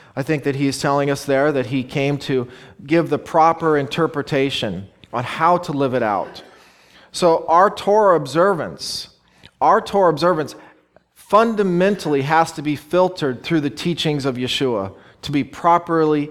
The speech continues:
lived out, to be properly kept. Verse eighteen, "For truly I say to you, until heaven and earth pass away, not the smallest stroke shall pass from the law until all is accomplished." So this tells me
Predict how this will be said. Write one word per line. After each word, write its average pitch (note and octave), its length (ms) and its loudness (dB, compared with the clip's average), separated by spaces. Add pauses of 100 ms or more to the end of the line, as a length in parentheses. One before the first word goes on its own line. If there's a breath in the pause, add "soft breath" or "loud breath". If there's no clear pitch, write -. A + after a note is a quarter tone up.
(160)
lived C3 480 0
out, A2 520 -4 (880)
to - 60 -14
be D3+ 100 0
properly C#3 500 0
kept. - 540 -6 (1600 soft breath)
Verse E3 220 2
eighteen, E3 340 0
"For C#3 160 -4
truly G3 340 2
I D3+ 80 4
say C#3+ 220 0
to C#3 160 -6
you, C3+ 60 0
until C#3 240 -2
heaven D3+ 280 -2
and C#3 120 -2
earth D3 180 -2
pass C3+ 260 -2
away, C3 220 0
not C#3 160 -2
the A#2+ 80 -10
smallest C3 500 -2
stroke D3 600 -2 (540 soft breath)
shall C#3 260 0
pass C3 360 -2
from D#3+ 120 -4
the C#3+ 80 0
law A#2 220 0
until B2+ 260 -4
all A2+ 240 -2
is B2 80 -6
accomplished." C#3 580 -4
So C3 200 -2
this C3+ 240 -4
tells C3 320 0
me E3 320 0